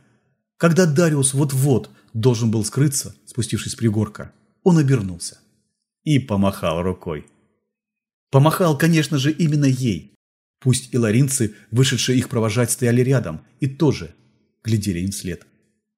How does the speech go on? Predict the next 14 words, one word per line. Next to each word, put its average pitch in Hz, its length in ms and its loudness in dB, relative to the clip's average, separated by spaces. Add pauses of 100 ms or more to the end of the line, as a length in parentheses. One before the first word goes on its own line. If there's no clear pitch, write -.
(1700)
Затем 131 420 4
Дариус 147 480 0
исчез 104 380 -6
из 95 100 -8
виду. 71 300 -14 (960)
Элика 143 340 0
вздохнула, 101 600 -4 (680)
крепко - 420 2
сжала 98 420 -2
губы, 113 500 -2 (200)
удерживая 107 580 2
внезапно 104 480 -2
подступившие 104 640 -6
слёзы, 98 460 -6